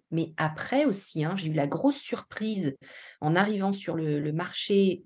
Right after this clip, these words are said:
du funéraire un petit peu, puisque je travaille en lien avec le funéraire pour Histoire de Vie, et puis, ben, par rapport à la, à la,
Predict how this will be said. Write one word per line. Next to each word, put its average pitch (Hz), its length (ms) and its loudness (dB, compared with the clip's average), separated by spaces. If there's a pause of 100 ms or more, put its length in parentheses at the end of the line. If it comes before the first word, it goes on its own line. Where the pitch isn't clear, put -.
(140)
du 151 240 -6
funéraire 196 580 4
un 170 100 0
petit 165 220 -10
peu, 185 180 4
puisque - 320 -4
je 151 100 -4
travaille 156 300 0
en 151 60 4
lien 156 220 0
avec 139 260 -4
le 139 60 -4
funéraire 156 440 -2
pour - 160 -8
Histoire 156 320 -2
de 156 100 4
Vie, 190 400 4 (520)
et 143 80 -2
puis, 180 400 0
ben, 147 440 -2
par 147 120 -2
rapport 151 260 0
à 147 80 2
la, - 120 -2
à - 120 -6
la, 135 260 -4